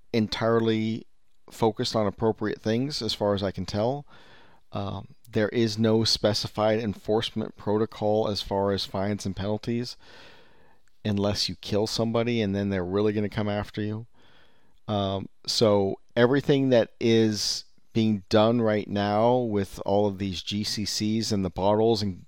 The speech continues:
buying it from the, uh, the, uh, right manufacturers, I can't imagine the government being more effective than they're being right now, because they put out that letter. It's, it's caused the fear of God to get a whole bunch of people. Everybody's scrambling to get their,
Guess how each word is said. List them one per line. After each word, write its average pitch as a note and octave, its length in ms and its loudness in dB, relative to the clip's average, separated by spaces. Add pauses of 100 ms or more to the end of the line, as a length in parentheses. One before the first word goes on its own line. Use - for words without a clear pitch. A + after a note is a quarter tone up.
(120)
buying G#2 280 2
it - 100 -6
from G#2+ 160 -4
the, G2+ 320 0
uh, G#2 380 0 (180)
the, G2+ 240 -2
uh, G2 300 -4 (720)
right G#2 260 -2
manufacturers, G#2+ 840 -2 (340)
I B2+ 100 -4
can't B2+ 280 0
imagine A#2 640 2 (440)
the A2 160 -6
government A2+ 640 2 (100)
being G#2+ 400 2
more A2 220 2
effective G#2+ 480 -2
than G#2 160 0
they're G2+ 140 0
being G2+ 320 0
right F#2+ 200 -2
now, B2 360 2
because G#2+ 320 -4
they G2+ 120 0
put G#2 240 -4
out G2+ 220 2
that F#2+ 180 0
letter. A#2 400 2
It's, F#2+ 300 -4
it's - 240 -6
caused G2 520 -2
the - 60 -10
fear G#2 280 -2
of F#2 140 -6
God G2+ 360 2
to A2+ 80 -2
get G#2+ 140 2
a G2+ 80 4
whole G2+ 180 -2
bunch G#2+ 220 -4
of - 80 -18
people. A#2 360 2
Everybody's G#2 460 2
scrambling G#2+ 540 0
to G#2+ 60 -2
get G#2 260 -4
their, G2+ 340 2